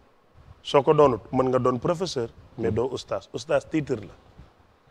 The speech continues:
Speaker 1: Titre bi dafay am acte bu koy wane.
Speaker 2: Ustaas arabe la.
Speaker 1: Waaw,
Speaker 2: Mooy
Speaker 1: mooy
Speaker 2: tekki lan?
Speaker 1: jàngalekat.
Speaker 2: Mooy, ah, mooy professeur?
Speaker 1: Jàngalekat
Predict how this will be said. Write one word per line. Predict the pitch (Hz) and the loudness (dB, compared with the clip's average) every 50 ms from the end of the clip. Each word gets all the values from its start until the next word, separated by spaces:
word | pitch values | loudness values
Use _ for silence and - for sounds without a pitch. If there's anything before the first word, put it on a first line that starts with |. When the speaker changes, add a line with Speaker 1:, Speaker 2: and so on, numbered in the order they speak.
| _ - _ _ _ | _ -20 _ _ _
Speaker 1:
Titre | - 151 131 147 143 | -2 -2 0 0 0
bi | 135 143 | 0 0
dafay | 127 - 139 139 - | 0 2 2 0 0
am | 151 139 - _ | -2 -8 -8 _
acte | - 160 - - 151 | -4 -4 -4 -4 -6
bu | 131 127 113 | -6 -4 -2
koy | - 123 | -2 0
wane. | 113 110 95 87 - - _ _ _ | 0 0 -2 -6 -12 -20 _ _ _
Speaker 2:
Ustaas | 117 - - 120 107 104 | -6 2 2 2 2 2
arabe | - 113 123 117 95 80 73 | 4 6 6 6 6 4 -4
la. | 69 - - - - - - - - _ _ _ _ | -10 -14 -18 -20 -20 -20 -20 -20 -20 _ _ _ _
Speaker 1:
Waaw, | 113 107 120 151 - - _ - | -4 -4 -4 -4 -6 -14 _ -4
Speaker 2:
Mooy | 98 104 | -2 0
Speaker 1:
mooy | 120 135 131 | 2 2 2
Speaker 2:
tekki | 123 139 | 4 4
lan? | 151 | 4
Speaker 1:
jàngalekat. | - 160 147 123 - - - - _ - | 4 4 0 -2 -4 -6 -14 -18 _ -8
Speaker 2:
Mooy, | 95 98 98 - - | -6 -4 -4 -4 -4
ah, | 98 95 95 | -6 -4 -2
mooy | 101 110 110 | 0 0 2
professeur? | - 107 107 92 123 123 143 202 - - - - - - - | 2 2 0 0 0 -2 -2 -2 -4 -4 -6 -16 -16 -10 -4
Speaker 1:
Jàngalekat | 113 120 117 117 120 131 135 127 - 131 | 0 2 2 2 2 0 0 0 -2 -4